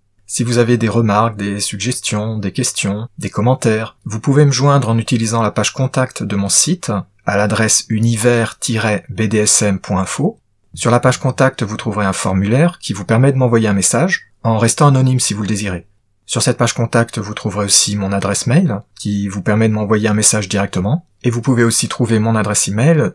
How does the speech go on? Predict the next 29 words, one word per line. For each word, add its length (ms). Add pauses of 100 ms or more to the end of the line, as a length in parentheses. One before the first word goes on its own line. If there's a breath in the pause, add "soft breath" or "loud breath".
sur 240
le 80
site 260
du 80
podcast, 580 (300)
à 100
l'adresse 500 (160)
podcast 760
point 340
univers 540
tiret 420
B 120
D 140
S 260
M 260 (160)
point 220
info. 320 (440)
N'hésitez 360
pas, 240
si 140
vous 180
avez 100
des 100
choses 280
à 40
dire, 280
je 120
suis 260
preneur. 440